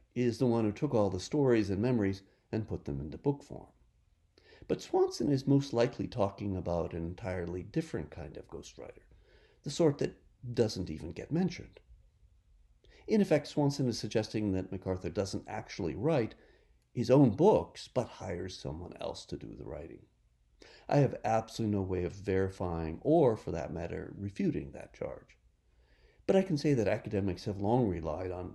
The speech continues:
research assistants, and I wouldn't be surprised if MacArthur got that kind of help. It's customary to mention such people in the acknowledgement page. But the instance which really shocked me was that of Carrie Scott. Some famous evangelical person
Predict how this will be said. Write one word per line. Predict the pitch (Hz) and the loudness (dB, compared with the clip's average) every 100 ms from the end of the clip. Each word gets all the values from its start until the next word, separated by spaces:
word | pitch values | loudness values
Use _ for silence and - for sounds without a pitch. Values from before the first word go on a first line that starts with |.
| - | -8
research | 95 92 80 - 67 | -6 -4 -6 -8 -8
assistants, | - 73 - 69 82 _ - - - | -8 -10 -8 -10 -10 _ -20 -20 -8
and | 120 | -2
I | 110 | -2
wouldn't | 110 123 139 95 | 2 4 4 2
be | 80 | -2
surprised | 85 - 73 69 78 | -4 -4 -4 -4 -4
if | 53 - - | -10 -12 -14
MacArthur | - - 65 - 87 | -12 -8 -8 -8 -10
got | - 82 - - _ - | -6 -6 -8 -20 _ -4
that | 92 - - - | -4 -4 -16 -14
kind | - 62 | -10 -10
of | - | -12
help. | - 165 120 - - _ _ _ _ - | -4 -2 -2 -6 -20 _ _ _ _ -2
It's | 170 - | -2 -2
customary | - 240 175 - 87 78 78 | -4 -2 -2 -4 -4 -4 -4
to | 104 | -4
mention | 101 95 95 87 | -2 -2 -4 -6
such | 80 71 | -6 -10
people | - 69 82 85 - _ _ _ _ | -10 -8 -6 -6 -8 _ _ _ _
in | - 78 76 | -8 -6 -4
the | 82 | -6
acknowledgement | 101 104 90 - - 60 | -2 0 0 -4 -16 -18
page. | - - - _ _ _ _ - | -18 -18 -20 _ _ _ _ -2
But | 180 | 0
the | 302 | 2
instance | 349 359 302 - | 2 2 -2 -4
which | 110 - | -10 -4
really | 120 98 | -2 -2
shocked | - - 240 - | -4 -6 -8 -8
me | 80 78 | -12 -12
was | 80 101 | -10 -8
that | 120 101 | -4 -4
of | 92 _ _ _ | -6 _ _ _
Carrie | - 104 73 | -8 -6 -6
Scott. | - - - - 143 - - _ _ _ _ _ _ _ | -10 -12 -8 -8 -8 -20 -20 _ _ _ _ _ _ _
Some | - - 220 214 | -4 2 4 2
famous | - 143 113 101 | 0 2 2 0
evangelical | 87 90 87 90 85 - | -2 -4 -6 -6 -8 -12
person | - 85 - 143 139 | -8 -4 2 2 2